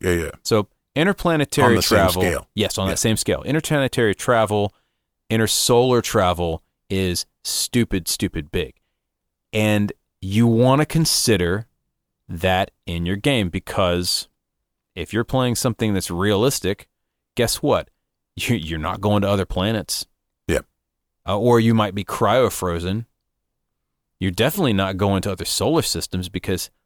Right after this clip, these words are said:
Speaker 2: a thousand or ten thousand years might pass. So you might be interplanetary,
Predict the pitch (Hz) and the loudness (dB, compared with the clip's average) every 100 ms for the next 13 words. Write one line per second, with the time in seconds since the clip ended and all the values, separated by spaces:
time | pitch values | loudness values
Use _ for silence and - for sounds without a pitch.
0 | - - - 76 82 82 90 87 - 95 | -8 -8 -4 -4 -4 -4 -4 -4 -2 -2
1 | 95 98 107 113 123 185 143 82 65 - | 0 0 0 0 0 -2 -4 -4 -6 -8
2 | - - - - _ _ _ _ _ _ | -8 -8 -12 -12 _ _ _ _ _ _
3 | _ _ - 110 127 123 117 104 110 104 | _ _ -2 2 4 4 0 -2 0 0
4 | 98 _ _ - 110 - - - 180 175 | -2 _ _ -6 -4 -4 -4 -2 0 0
5 | - 92 80 76 82 | -2 -2 -2 -4 -6